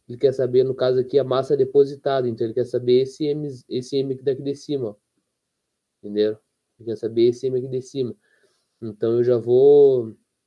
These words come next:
já pra adiantar nos cálculos, já vou substituir tudo naquela fórmula direta ali, ó. Aí, essa é a massa molar da, da tabela ali, só vou olhar aqui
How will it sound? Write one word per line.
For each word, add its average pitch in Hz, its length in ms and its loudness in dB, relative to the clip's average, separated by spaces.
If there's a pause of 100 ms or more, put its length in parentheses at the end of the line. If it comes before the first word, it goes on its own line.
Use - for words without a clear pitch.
(680)
já 120 220 -4
pra 127 140 0
adiantar 120 380 -4
nos 117 180 -10
cálculos, 117 460 -4
já 110 160 -4
vou 110 200 -4
substituir 117 440 -10
tudo 123 180 0
naquela 117 320 -4
fórmula 120 400 0
direta 110 400 -4
ali, 110 140 0
ó. 120 120 -4 (680)
Aí, 113 600 0 (380)
essa 127 320 -2
é 123 160 2
a 117 100 0
massa 123 440 -4
molar 120 400 0
da, 110 360 -4 (160)
da 117 140 -6
tabela 117 460 0
ali, 123 180 -2
só 131 160 -2
vou 117 120 -2
olhar 123 180 0
aqui 131 320 -12